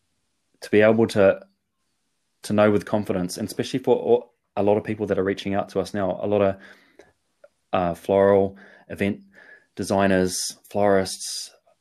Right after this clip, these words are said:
um, wedding designers, they, they really, there's really starting to be a need for a backstory, to know that things have been done in a, a certain way, and, and everyone can enjoy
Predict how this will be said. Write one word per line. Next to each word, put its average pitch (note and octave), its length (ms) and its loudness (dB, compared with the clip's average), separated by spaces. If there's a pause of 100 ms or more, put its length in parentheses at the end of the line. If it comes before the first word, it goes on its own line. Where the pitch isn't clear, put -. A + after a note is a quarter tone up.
(240)
um, E2+ 400 -6
wedding G2 240 -2
designers, F2+ 640 -2 (640)
they, F#2+ 500 2 (720)
they G2+ 120 2
really, A2+ 460 2 (720)
there's G#2 180 0
really A#2 180 4
starting G2+ 260 -2
to F#2 60 -10
be F#2+ 100 0
a F2+ 40 2
need F#2+ 500 0 (420)
for - 420 0 (160)
a G2 60 2
backstory, F2 720 -2
to - 100 -6
know G2+ 240 2
that F#2+ 220 2 (640)
things A2 300 0
have F2+ 100 -6
been G2 160 0
done G2 220 2
in F2+ 100 0
a, F2+ 120 -6 (120)
a G2 80 -6
certain F#2+ 440 -2
way, G2 520 2
and, F2+ 240 -6 (420)
and G#2 140 -2
everyone G#2+ 300 2
can G2+ 120 -4
enjoy F#2 600 4